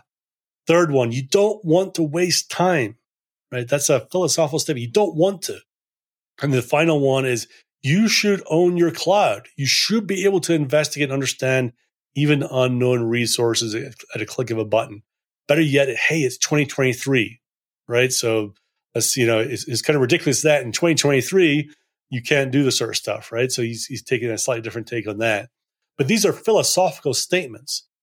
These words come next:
And what he's doing is basically, you know, he, he's pitching Cato without pitching <laughs> Cato, right? He's, he's raising the game up and saying, "These are the things that,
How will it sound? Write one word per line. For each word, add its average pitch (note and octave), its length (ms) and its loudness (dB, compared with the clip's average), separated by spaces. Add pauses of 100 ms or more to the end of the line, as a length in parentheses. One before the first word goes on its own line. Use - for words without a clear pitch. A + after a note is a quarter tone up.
(120)
And B2+ 100 -2
what D3+ 120 2
he's A#2+ 160 -2
doing E3+ 460 2
is B2 180 -4
basically, C#3 680 0 (400)
you C3+ 120 -2
know, A#2 260 0 (340)
he, C#3+ 180 -8
he's B2+ 140 -6
pitching F#3 500 0
Cato F#3+ 300 2
without D3+ 300 2
pitching D#3 300 0
<laughs> - 80 -12
Cato, D3+ 360 0
right? B2 320 -6 (380)
He's, C3 180 0
he's B2 180 -4
raising E3+ 360 2
the F3 100 2
game D#3 280 2
up B2+ 260 2
and A#2 120 -6
saying, B2 340 -4
"These F3+ 200 -4
are G3 80 2
the - 80 -8
things D#3+ 260 0
that, C3 140 -6